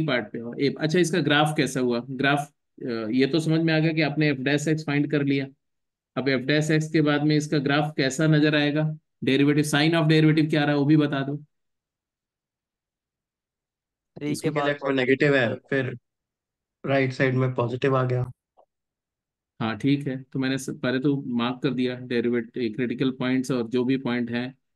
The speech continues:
Speaker 1: important mark कर दिया। एक तो हमने two mark करना था, टू पे लफड़ा हो रहा है क्योंकि function defined नहीं है टू पर, तो ये two mark कर दिया और three mark कर दिया।
Speaker 3: यस sir।
Speaker 1: थ्री कर दिया। और टू पर function defined नहीं है, मतलब टू पर value infinity होगी ना?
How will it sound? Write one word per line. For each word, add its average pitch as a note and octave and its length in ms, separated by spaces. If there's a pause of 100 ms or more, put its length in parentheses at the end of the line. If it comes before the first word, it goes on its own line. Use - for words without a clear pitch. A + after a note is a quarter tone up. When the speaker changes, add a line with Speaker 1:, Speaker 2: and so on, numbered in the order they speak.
(120)
Speaker 1:
important A#2+ 440
mark A#2+ 200
कर A#2+ 100
दिया। A#2+ 180
एक C3+ 300
तो C#3 80
हमने C3+ 200
two D3 520
mark B2 240
करना A#2+ 180
था, C3 100
टू B2+ 200
पे B2 100
लफड़ा B2 340
हो B2 120
रहा B2 80
है A#2 60
क्योंकि B2 220
function A#2+ 360
defined A2+ 340
नहीं A#2+ 120
है A2+ 120
टू A2+ 120
पर, G#2+ 180
तो - 640
ये A#2+ 140
two B2+ 220
mark A#2+ 200
कर A2+ 120
दिया A2+ 200
और D3+ 220
three D3 240
mark G#2+ 260
कर A2 120
दिया। - 180 (1400)
Speaker 3:
यस C3 120
sir। A2+ 320 (320)
Speaker 1:
थ्री A#2+ 160
कर A2+ 200
दिया। - 260 (880)
और A#2 240
टू D#3+ 160
पर E3 180
function D3+ 340
defined C#3+ 360
नहीं D3 140
है, D3+ 60
मतलब C#3+ 300
टू D3 140
पर D3 160
value C3+ 300
infinity C3+ 460
होगी A#2+ 260
ना? D#3 160